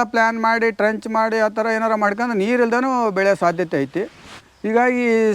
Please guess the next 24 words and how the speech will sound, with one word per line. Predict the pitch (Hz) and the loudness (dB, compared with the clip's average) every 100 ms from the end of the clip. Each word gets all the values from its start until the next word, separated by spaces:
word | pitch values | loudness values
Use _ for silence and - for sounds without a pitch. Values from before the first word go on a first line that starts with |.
| - | 0
ಸುಮಾರು, | 214 247 269 254 247 233 226 220 208 202 202 196 180 - _ _ _ _ 190 | 2 2 4 2 2 4 4 4 4 4 4 4 2 -2 _ _ _ _ 0
ಆ, | 190 202 | 4 4
ಅದು | 202 | 4
ಇದರಿಂದ | 202 226 226 220 | 2 2 2 2
ತುಂಬ | 185 202 233 240 220 | 0 -4 2 4 4
ಅನುಕೂಲ | 190 - 262 | 0 0 2
ಇದೆ | 226 170 | 4 2
ಸಹಜ | 139 180 196 | 2 2 2
ಕೃಷಿಯಿಂದ. | 202 190 165 180 165 117 - _ _ _ _ 160 | 0 -2 0 2 2 0 -6 _ _ _ _ -2
ಆಮೇಲೆ | 185 196 196 185 180 175 170 170 180 | 2 4 4 4 4 2 2 0 2
ಇವತ್ತಿನ | 202 202 214 208 190 175 | 0 2 -2 2 4 4
ಪರಿಸ್ಥಿತಿ | 165 185 190 - 208 220 | 2 0 0 -4 -2 -2
ಜಾಸ್ತಿ | 185 180 190 - 202 | 2 2 2 -2 -4
ಬಿಸಿಲಾದ್ರೂ | 170 226 220 214 208 220 220 233 233 - _ _ - | -2 0 2 2 2 -4 -2 -2 -4 -8 _ _ -4
ಬೆಳೆಗಳು | 160 196 202 208 202 202 190 - - _ 165 | 2 4 4 4 4 4 2 0 -16 _ -2
ಏನು | 190 | 2
ವ್ಯತ್ಯಾಸ | 180 165 185 175 | 2 2 0 0
ಕಾಣಲ್ಲ, | 175 165 160 147 160 | 0 0 2 2 2
ಜಾಸ್ತಿ | 151 156 180 - 220 | 2 2 0 0 0
ಮಳೆ | 170 208 240 | 4 4 2
ಬಂದ್ರೂ | 233 226 247 240 240 | 0 0 0 0 0
ಬೆಳೆಗಳು | 190 185 190 190 | 2 4 4 2
ವ್ಯತ್ಯಾಸ | 175 175 165 180 | 0 0 -2 -2
ಕಾಣಲ್ಲ. | 165 156 156 139 180 | -2 0 2 0 -2